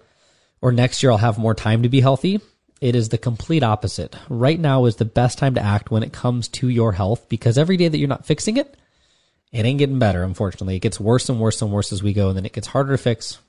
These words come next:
more expensive. You go down the list. I'm sure we've all had family members or been there ourselves where someone loses their health and then everything else goes to the wayside. So that's why we do a discount. Forty-nine dollars for the complete examination. The call-in number right now is six one four,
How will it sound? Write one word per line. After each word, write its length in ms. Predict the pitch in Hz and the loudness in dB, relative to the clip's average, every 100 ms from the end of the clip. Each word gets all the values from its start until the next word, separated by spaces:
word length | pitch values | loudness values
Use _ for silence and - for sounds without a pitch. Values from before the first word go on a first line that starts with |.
| 120 | -6
more 220 | 143 156 | 0 0
expensive. 800 | - 131 123 - 110 110 - - | 0 -2 0 0 -2 -2 -10 -12
You 120 | 120 | -6
go 100 | 120 | 0
down 140 | 123 120 | 2 2
the 40 | |
list. 360 | 104 104 - - _ _ - | 2 0 -2 -12 _ _ -10
I'm 100 | 107 | -6
sure 160 | - | 0
we've 100 | 123 | 2
all 80 | 113 | 2
had 160 | 107 104 | 2 2
family 260 | 123 123 | 0 2
members 280 | 120 113 110 | 2 0 0
or 40 | 95 | 0
been 160 | 117 | 2
there 140 | 120 101 | 2 2
ourselves 480 | 95 131 104 - _ _ _ _ _ _ | 2 4 4 0 _ _ _ _ _ _
where 140 | 117 | -2
someone 260 | - 120 107 | 2 2 4
loses 320 | 123 135 135 | 4 4 2
their 140 | 131 117 | 2 4
health 280 | 120 95 | 4 2
and 120 | 110 104 | 0 -2
then 120 | 101 | 0
everything 340 | 113 117 117 107 | 0 0 0 0
else 160 | 104 | 0
goes 240 | - 104 95 | 2 0 2
to 120 | 113 | -2
the 80 | 98 | 0
wayside. 520 | 90 87 85 92 110 | -2 -2 -6 -8 -6
So 240 | - 101 - - _ _ _ | 0 0 -2 -12 _ _ _
that's 220 | 143 151 | 0 2
why 80 | 175 | 4
we 100 | 170 | 4
do 140 | 160 151 | 4 4
a 20 | |
discount. 600 | 131 - 120 120 185 175 _ _ _ _ _ _ _ | 4 2 2 2 -2 -18 _ _ _ _ _ _ _
Forty-nine 380 | - 147 160 165 | 2 2 4 2
dollars 300 | 147 135 135 | 4 4 2
for 100 | - | 0
the 80 | 120 | -2
complete 300 | 117 110 147 | -2 0 2
examination. 720 | 139 127 123 98 - 113 131 - | 4 4 4 2 0 0 -2 -2
The 80 | - | -4
call-in 380 | - 156 185 143 | 0 2 4 4
number 240 | 104 101 | 2 2
right 200 | 104 139 | 2 2
now 280 | 135 104 110 | 2 2 2
is 180 | 113 104 | 0 0
six 280 | - 165 - | 0 -4 0
one 160 | 196 | -2
four, 360 | 180 107 98 101 | 0 0 2 0